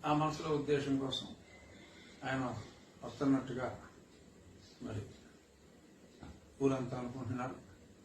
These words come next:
అలాగే మరి ఈ పొత్తు పొడిచేలా ఉంది కాబట్టి ఆ పొత్తు పొడుపుని ఆపే ప్రయత్నం కూడా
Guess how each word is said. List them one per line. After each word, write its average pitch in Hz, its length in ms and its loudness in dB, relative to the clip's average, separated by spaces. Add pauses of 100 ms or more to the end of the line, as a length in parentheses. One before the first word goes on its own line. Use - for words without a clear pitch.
(720)
అలాగే 160 380 2 (920)
మరి 135 180 4
ఈ - 220 -6
పొత్తు - 360 -4
పొడిచేలా 147 480 4
ఉంది 131 220 4
కాబట్టి 127 520 -4 (960)
ఆ 139 80 2
పొత్తు 143 340 -2
పొడుపుని 143 500 4 (1300)
ఆపే 135 240 0
ప్రయత్నం 139 520 2
కూడా 131 320 -4